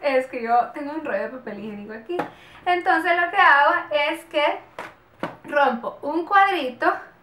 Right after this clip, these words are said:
lo abro, limpio, limpio, limpio, limpio lo más posible ahí, pero después todavía lo, la punta la limpio.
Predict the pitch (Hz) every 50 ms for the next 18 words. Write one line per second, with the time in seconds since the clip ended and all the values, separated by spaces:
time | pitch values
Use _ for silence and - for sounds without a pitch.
0 | _ _ _ _ _ _ _ 240 233 254 294 330 392 415 - - - _ _ _
1 | _ _ _ _ - 359 359 330 269 240 233 233 247 262 302 370 427 427 - -
2 | _ _ _ - - _ _ _ - 240 254 285 339 381 415 440 453 480 - -
3 | - 320 262 254 262 262 262 269 277 302 320 330 330 349 349 339 330 302 294 294
4 | 294 311 302 294 294 285 285 294 294 302 285 254 226 220 220 226 233 247 247 -
5 | 285 285 277 - 277 269 269 262 269 269 277 277 277 277 277 277 - - _ _
6 | _ _ _ _ - 269 277 302 302 294 269 - - - 302 349 - - - -
7 | 339 277 247 220 208 208 220 302 440 508 508 320 233 233 262 311 - - - -
8 | _ _ _ _ _ _ _ 247 233 233 262 320 403 381 - 269 262 311 311 -
9 | - - _ _ _ _ _ _ _ _ _ _ _ _ _ _ _ - 254 226
10 | 220 226 - 339 370 370 339 320 - - 208 214 226 - - 262 254 247 233 240
11 | 254 311 370 370 - - _ _ _ _ _ 254 262 294 302 277 226 - - 196
12 | 180